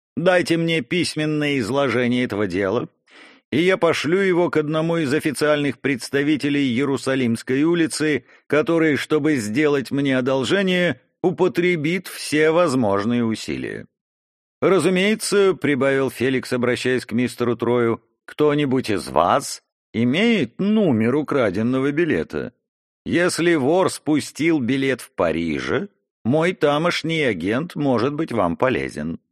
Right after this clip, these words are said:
«Трое из нас имеют номер украденного билета», — ответил мистер Трой. «Мисс Изабелла Миллер, мистер Муди и я». «Очень хорошо», — сказал Феликс. «Пришлите мне его вместе с письменным изложением дела.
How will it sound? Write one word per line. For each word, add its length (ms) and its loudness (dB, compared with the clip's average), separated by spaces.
«Трое 560 2
из 140 -2
нас 540 -2
имеют 640 0
номер 420 0
украденного 720 0
билета», — 520 0
ответил 440 -2
мистер 400 -2
Трой. 380 -2
«Мисс 320 0
Изабелла 520 2
Миллер, 640 0
мистер 520 -2
Муди 720 0
и 80 -2
я». 360 0
«Очень 460 2
хорошо», — 600 0
сказал 420 -6
Феликс. 540 -12
«Пришлите 680 2
мне 220 2
его 200 2
вместе 500 -2
с 80 -8
письменным 640 -2
изложением 720 0
дела. 380 -6